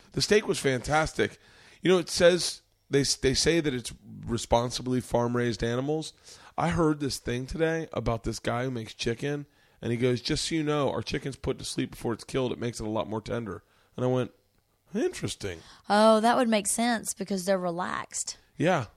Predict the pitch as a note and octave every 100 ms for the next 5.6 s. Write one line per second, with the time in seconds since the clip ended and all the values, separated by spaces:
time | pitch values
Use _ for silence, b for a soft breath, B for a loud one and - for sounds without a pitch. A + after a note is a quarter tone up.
0 | _ F3 F#3 - G#3+ G#3+ G3 F3 F3 E3+
1 | - E3+ D3+ _ _ _ _ - C#3 D3+
2 | G#2+ C3 C3 - C3+ B2 A#2+ B2 A#2 G#2
3 | - A#2 A2+ A2 A#2+ A2 - _ b b
4 | - A2 C#3+ C3 G#2 - - B2 - D3
5 | D3 C3+ - C3 C3 B2